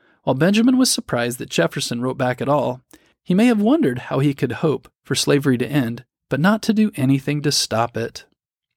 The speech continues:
In the meantime, Pemberton had found a publisher for the almanac,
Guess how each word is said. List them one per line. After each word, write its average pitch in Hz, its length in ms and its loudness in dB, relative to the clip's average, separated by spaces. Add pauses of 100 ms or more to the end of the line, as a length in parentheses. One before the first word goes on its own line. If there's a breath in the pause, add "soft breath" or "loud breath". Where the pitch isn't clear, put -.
(800 loud breath)
In 262 120 2
the 311 60 4
meantime, 190 540 2
Pemberton 226 500 2
had 202 160 2
found 135 260 0
a 160 60 2
publisher 131 560 -2
for 156 160 -4
the 180 80 -2
almanac, 180 580 0